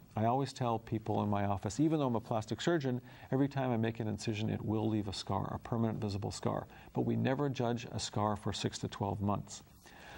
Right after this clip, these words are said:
Now, there's another step in the analysis that I like to do, and that's to evaluate the deeper structures. In other words, evaluate the foundation. I look at the actual jawline itself, I look at the jaw, and I look at the position of the chin. For both men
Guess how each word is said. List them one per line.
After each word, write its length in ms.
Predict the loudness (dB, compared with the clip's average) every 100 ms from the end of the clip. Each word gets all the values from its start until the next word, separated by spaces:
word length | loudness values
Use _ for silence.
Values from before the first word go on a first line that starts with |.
| -14 2
Now, 240 | 4 4 -2 -14 -2
there's 160 | 2
another 320 | 4 4 2 0
step 340 | 2 2 2 0
in 140 | 2
the 80 | 4
analysis 760 | 4 4 4 2 0 -2 -2 0
that 160 | 0
I 60 | 2
like 240 | 2 2
to 120 | -2
do, 380 | 0 2 2 0 -4 -14 -8 0
and 120 | 2
that's 220 | 2 0
to 200 | 0 2
evaluate 540 | 2 2 2 2 2 0
the 80 | -2
deeper 380 | 0 0 0
structures. 580 | -6 0 0 0 -6 -6
In 100 | 0
other 140 | 2 4
words, 220 | 2 0
evaluate 440 | 0 2 2 2
the 100 | -2
foundation. 640 | -2 0 2 0 0 -2 -2
I 60 | 0
look 200 | 0 0
at 80 | 0
the 120 | 0
actual 320 | 0 -2 -4
jawline 680 | -2 0 2 4 2 2 0
itself, 460 | -2 0 2 2
I 40 | 0
look 200 | 0 -2
at 80 | -4
the 80 |
jaw, 400 | -2 0 2 0 -2 -14 -18 -16 -16 -16 -4 2
and 120 | 4
I 40 |
look 200 | 4 2
at 80 | 0
the 100 | -2
position 420 | -2 -2 0 2
of 140 | 2 0
the 80 |
chin. 420 | -2 0 2 0 -2 -10 -20 -18 -6
For 140 | 0 2
both 300 | 2 0 0
men 580 | 0 2 2 2 0